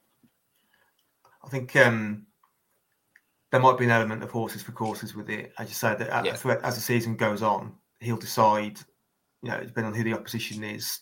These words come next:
Speaker 1: who, who he, who he decides to go for. I think at the minute, um, Doyle and Lemina also have a bit more of a, a goal threat than compared to Lemina and Gomez.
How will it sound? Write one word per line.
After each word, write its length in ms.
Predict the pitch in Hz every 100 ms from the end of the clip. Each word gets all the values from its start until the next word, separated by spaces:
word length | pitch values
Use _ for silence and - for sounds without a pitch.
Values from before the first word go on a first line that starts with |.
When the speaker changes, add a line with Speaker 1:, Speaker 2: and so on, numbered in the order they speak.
| -
Speaker 1:
who, 120 | 117
who 300 | 107 98 113
he, 260 | 104 104 - _ _ _ -
who 80 | 117
he 60 |
decides 320 | 101 110 110 -
to 80 |
go 200 | - 117
for. 360 | 117 113 110 123 - - - - - - - _ _ -
I 40 |
think 180 | 127 131
at 80 | 123
the 80 | 127
minute, 500 | 139 127 123 123 - _ -
um, 680 | 135 123 117 113 107 107 - _ _ _ _ _ _ _ _ _ _ - 120
Doyle 540 | 135 135 120 104 107 _ _ _ _ _ _ -
and 220 | 123 113
Lemina 680 | 113 120 127 120 104 104 110 _ _ _ _ _
also 460 | 127 120 113 123 117
have 400 | 113 113 107 -
a 60 | -
bit 260 | - 120 120
more 260 | 113 113
of 80 | 107
a, 220 | 110 110 -
a 60 | -
goal 420 | - - 120 110
threat 460 | 110 - 113 110 -
than 120 | - 113
compared 500 | 117 113 117 107 98
to 140 | -
Lemina 560 | 110 107 113 110 107 107
and 100 | 104
Gomez. 720 | 117 107 98 98 - - -